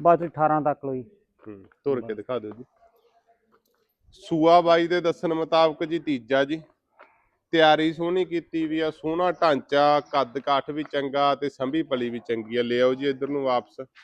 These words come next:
Speaker 2: ਸੋਹਣਾ ਮੁੱਠੀ ਵਾਲਾ ਥਣ ਆ ਜਿਹੜਾ ਡੇਟ ਮੁਤਾਬਕ ਪੱਚੀ ਤਰੀਕ ਨੂੰ ਜੀ।
Speaker 1: ਹਾਂਜੀ।
Speaker 2: ਪੱਚੀ ਤਰੀਕ ਨੂੰ ਦਿਨ ਪੂਰੇ ਆ ਜੀ।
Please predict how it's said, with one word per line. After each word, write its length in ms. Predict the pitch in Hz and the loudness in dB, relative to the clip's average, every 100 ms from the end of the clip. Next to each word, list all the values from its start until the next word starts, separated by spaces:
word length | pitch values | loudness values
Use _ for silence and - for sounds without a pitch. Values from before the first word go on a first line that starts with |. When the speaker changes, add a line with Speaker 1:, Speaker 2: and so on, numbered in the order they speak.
| _ _ _ _ _ | _ _ _ _ _
Speaker 2:
ਸੋਹਣਾ 380 | - 185 208 | -4 0 0
ਮੁੱਠੀ 400 | 190 165 - 170 | -2 -4 -6 -2
ਵਾਲਾ 200 | 160 160 151 | 2 2 0
ਥਣ 300 | 147 139 147 | 0 0 0
ਆ 60 | |
ਜਿਹੜਾ 220 | 147 160 | -2 -2
ਡੇਟ 380 | 156 135 139 135 | -2 0 -2 -4
ਮੁਤਾਬਕ 580 | 143 139 143 143 135 156 | -8 -4 0 0 -2 -8
ਪੱਚੀ 380 | - 147 - 196 | -6 -6 -6 -6
ਤਰੀਕ 280 | 202 208 190 | -2 -2 -2
ਨੂੰ 160 | 190 | 0
ਜੀ। 140 | 185 180 _ _ 156 | -2 -4 _ _ 0
Speaker 1:
ਹਾਂਜੀ। 320 | 143 113 101 _ _ | 0 -2 -10 _ _
Speaker 2:
ਪੱਚੀ 360 | 175 170 175 180 | -2 -2 -4 -2
ਤਰੀਕ 340 | 180 175 170 | 4 4 4
ਨੂੰ 320 | 175 180 180 165 | 0 2 2 2
ਦਿਨ 260 | 151 156 | 2 2
ਪੂਰੇ 380 | 156 151 143 143 | -2 -2 0 0
ਆ 60 | 147 | 0
ਜੀ। 160 | 160 | -2